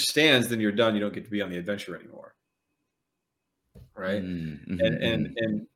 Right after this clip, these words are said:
Speaker 1: or something, you know? Um, so you, you bring podcasters in and you're like, "Hey guys, um, we're gonna teach you to podcast. Guess what? Um, I'm gonna,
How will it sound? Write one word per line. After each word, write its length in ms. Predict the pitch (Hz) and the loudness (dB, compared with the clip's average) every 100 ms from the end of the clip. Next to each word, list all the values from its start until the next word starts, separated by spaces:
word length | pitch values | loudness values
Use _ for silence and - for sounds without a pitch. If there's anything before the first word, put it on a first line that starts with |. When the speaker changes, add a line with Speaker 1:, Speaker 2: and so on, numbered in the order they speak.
| - | -2
Speaker 1:
or 40 | |
something, 360 | 127 127 98 90 | 4 4 2 -4
you 100 | 101 | 0
know? 240 | 104 110 - | 0 0 0
Um, 300 | 101 98 98 _ - _ | -2 -2 -10 _ -20 _
so 140 | - 143 | -2 0
you, 80 | 160 | 2
you 140 | 139 | 4
bring 180 | 143 120 | 4 2
podcasters 720 | 120 135 135 113 104 101 90 | 4 2 2 0 0 -4 -6
in 240 | 90 101 - | -8 -12 -10
and 120 | 110 | -4
you're 100 | 110 | 2
like, 120 | 107 | 2
"Hey 120 | 110 113 | 2 2
guys, 340 | 101 95 - - | 2 2 -4 -8
um, 420 | 95 90 87 87 - - _ _ - | -6 -6 -8 -10 -14 -20 _ _ -6
we're 60 | |
gonna 60 | 120 | -4
teach 100 | 110 | -2
you 60 | 110 | -2
to 40 | |
podcast. 480 | 90 104 98 87 82 | 0 0 0 -6 -2
Guess 200 | 113 - | -2 0
what? 280 | 101 - - _ _ _ _ _ | -2 -4 -12 _ _ _ _ _
Um, 520 | - 98 92 90 87 87 _ _ _ _ _ _ | -8 -4 -4 -6 -8 -14 _ _ _ _ _ _
I'm 100 | 104 | -2
gonna, 180 | 110 107 | -2 -4